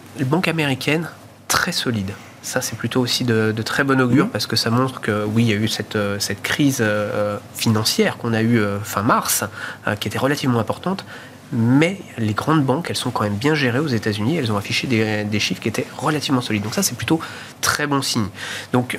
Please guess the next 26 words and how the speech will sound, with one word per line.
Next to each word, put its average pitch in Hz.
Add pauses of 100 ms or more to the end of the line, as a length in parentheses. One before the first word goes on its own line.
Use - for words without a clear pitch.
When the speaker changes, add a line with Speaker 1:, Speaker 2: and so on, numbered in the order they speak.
Speaker 1:
là-dessus, 135
on 202
est 143
plutôt 208
serein. 131 (920)
Tech, - (120)
on -
va 110
faire 147
attention. 139 (240)
On 117
le 107
voit 117
avec, 110
euh, 110
ce -
matin 120
les 113
chiffres, -
euh, 110
d'A 113
S -
M 107
L, 139
très -
bons, 156